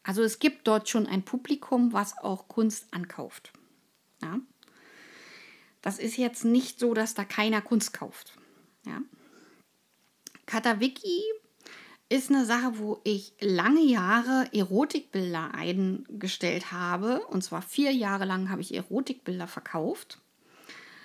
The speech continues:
Und nicht nur von mir, sondern auch von allen anderen Künstlern. Aquarelle, ähm, Acrylarbeiten, Ölbilder,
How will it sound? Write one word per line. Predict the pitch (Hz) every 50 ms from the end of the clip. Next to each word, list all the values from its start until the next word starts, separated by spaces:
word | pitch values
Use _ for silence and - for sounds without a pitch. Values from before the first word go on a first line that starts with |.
| - - - - - - _ _ _ _ _ _ _ _ _ _ _ _ _ -
Und | 226 240 240 233 -
nicht | 262 302 294 -
nur | 277 233
von | - 220 202 196
mir, | 202 254 330 359 339
sondern | 294 247 226 214 - -
auch | - 208 208 - -
von | - - 208 185 -
allen | - - - 190 185 -
anderen | - 240 247 277
Künstlern. | 285 - 302 294 294 - - 294 294 285 285 285 311 294
Aquarelle, | - - 226 - - 214 208 196 180 190 196 214 208 202 196 190 196 190 190 185 185 - -
ähm, | - 196 196 190 185 185 185 180 180 180 180 175 175 175 -
Acrylarbeiten, | - - - - - - 220 220 233 - - 196 196 190 190 185 190 185 185 185 185 185 185 - 196 208 202 - -
Ölbilder, | 262 269 254 247 240 220 196 202 214 208 208 202 202 196 196 190 190 190 190 185 185